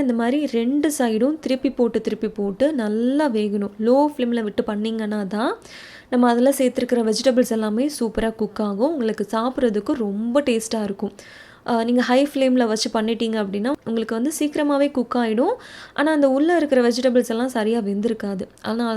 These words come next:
தான், ஆ, கண்டிப்பா லோ ஃப்ளேம்ல வச்சு பண்ணுங்க. வெஜிடபிள்ஸும் நல்லா குக் ஆகும். சாப்பிட்றதுக்கு அருமையான டேஸ்ட்ல இருக்கும். இது கூடவே வந்து நான்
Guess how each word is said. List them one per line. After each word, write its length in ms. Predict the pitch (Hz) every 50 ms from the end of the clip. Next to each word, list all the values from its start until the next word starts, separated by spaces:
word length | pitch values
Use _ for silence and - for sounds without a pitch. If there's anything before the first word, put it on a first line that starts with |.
| 214 226
தான், 100 | 269 370 466 - - - - - - - - - - 233
ஆ, 20 | 226 214 214 214 214 214 208 208 240
கண்டிப்பா 380 | 240 247 254 285 269 - 320 359 320 254 233
லோ 100 | 240 262 277 269
ஃப்ளேம்ல 280 | - 254 240 233 226 208
வச்சு 180 | 202 - - 240 - 214
பண்ணுங்க. 280 | 202 196 196 196 214 247 320 415 440 - - - - - - -
வெஜிடபிள்ஸும் 560 | 226 220 240 240 254 226 240 226 - 277 262 247
நல்லா 160 | 226 226 226 226 - 220
குக் 200 | 214 - 220 214
ஆகும். 280 | 214 196 208 277 359 466 440 - - -
சாப்பிட்றதுக்கு 680 | 233 226 233 247 247 - 254 247 226 214 233 - - 302 285 240 214
அருமையான 600 | 208 214 240 262 269 277 262 233 220 233 277 294 285 233
டேஸ்ட்ல 320 | 220 214 - - 226 214 202
இருக்கும். 280 | 202 196 - 208 214 - - - - - _ _ - 247
இது 100 | 240 240 - -
கூடவே 340 | 269 277 277 269 262 269 262 254
வந்து 200 | 240 233 233 285 294 294
நான் 360 | 269 240 220 208 208 202 202